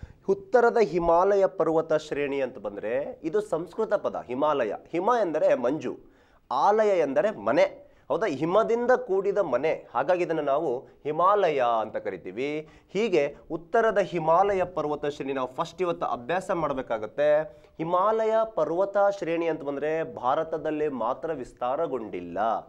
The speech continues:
ಹಲವಾರು ರಾಷ್ಟ್ರವನ್ನು ಸಹ ಒಳಗೊಂಡಿದೆ.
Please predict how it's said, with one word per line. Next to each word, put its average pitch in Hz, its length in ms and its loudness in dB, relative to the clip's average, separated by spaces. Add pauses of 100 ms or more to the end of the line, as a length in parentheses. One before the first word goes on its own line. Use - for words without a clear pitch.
(260)
ಹಲವಾರು 139 560 0
ರಾಷ್ಟ್ರವನ್ನು 185 840 -4
ಸಹ 180 180 -4
ಒಳಗೊಂಡಿದೆ. 120 960 -2